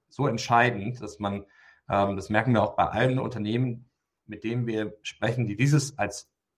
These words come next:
wirklich Basis, ähm, fundamentales Geschäftsgebaren haben, Nachhaltigkeit, das ist enorm viel, die purpose-driven sind.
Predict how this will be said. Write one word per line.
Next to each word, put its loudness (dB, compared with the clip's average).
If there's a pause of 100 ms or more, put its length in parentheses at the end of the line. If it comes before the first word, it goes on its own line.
(180)
wirklich -2 (640)
Basis, 6 (680)
ähm, 6
fundamentales 4
Geschäftsgebaren 2
haben, 2 (640)
Nachhaltigkeit, 2 (100)
das -10
ist -14
enorm -2
viel, 0
die -8 (280)
purpose-driven 2
sind. -4